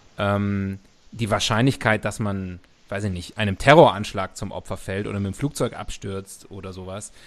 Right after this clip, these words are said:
ist, ist verschwindend gering. Ähm, und trotzdem, da haben die Leute irgendwie Angst vor. Aber vor, f-, f-, da, da, dass sie wahrscheinlich mal Krebs bekommen in ihrem Leben, da denkt irgendwie keiner lieber drüber nach. Ist auch wahrscheinlich gut so.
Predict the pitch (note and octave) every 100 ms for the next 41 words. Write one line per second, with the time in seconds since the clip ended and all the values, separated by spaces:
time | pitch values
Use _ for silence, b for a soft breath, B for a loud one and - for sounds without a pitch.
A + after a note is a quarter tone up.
0 | b - G#2 - A2 - - A2 - A2+
1 | A2 - G2 G2+ B2 C#3+ - b b _
2 | - G#2+ G#2 G#2 G#2+ - - A#2+ G#2 G#2+
3 | B2+ C3 A2+ G#2+ A2+ A#2+ G#2+ G#2 G#2 G2+
4 | E2+ G2+ A#2+ - B2+ B2+ B2+ - b b
5 | b G#2+ G#2+ - G2+ F#2+ - - - -
6 | - - - F#2+ G2 G2 G2 F#2+ - G2
7 | - - G2 G2 - B2 G#2+ F#2+ - B2+
8 | - - A2+ A2 G#2+ A2 G#2+ G#2+ G#2+ G#2
9 | - G#2 G#2 A2 G2+ - G#2+ A2+ E2+ -
10 | G2+ E2+ D#2+ G2 F2 D#2 C#2+ - b b
11 | b - D3 E3 - - G#2+ B2 G#2+ -
12 | E3+ G#3 C#4+